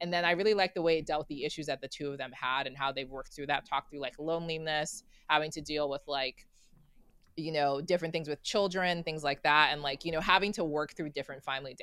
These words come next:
family dynamics and why they were so different or wanting to still be together. Um, it was, I think it's really well done. Another way of showing, like, yearning or people falling each o-, like,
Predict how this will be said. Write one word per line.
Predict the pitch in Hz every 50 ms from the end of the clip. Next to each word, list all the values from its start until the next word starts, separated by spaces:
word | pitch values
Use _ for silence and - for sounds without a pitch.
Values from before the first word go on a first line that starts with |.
| - - _
family | 165 139 139 139 139 131
dynamics | 127 127 131 127 131 135 139 143 - -
and | 147 139
why | 143 139 139 135 135 135 139 139 139
they | 135 135 135
were | 135 139
so | - - 143 143
different | - 131 131 - 143 139
or | 131 135
wanting | 131 135 135 139 139
to | - -
still | - 135 135 131
be | - 135
together. | 139 131 - 123 127 127 139 151 156 175 - _ - - - - _ _
Um, | - 147 151 151 151 147 151 151 -
it | 190 202
was, | 196 214 196
I | 190 208
think | - - 226
it's | - -
really | 180 175 170 160
well | 151 143 143 139
done. | 143 135 131 139
Another | 143 160 165 160 185 180
way | 175 165
of | 156 -
showing, | - 165 156 151
like, | 139 135 - 147
yearning | 139 143 139 139 139 139
or | 139 135
people | - 147 147 143
falling | - 147 139 139 139 139
each | 143 -
o-, | 139 135
like, | - 156 156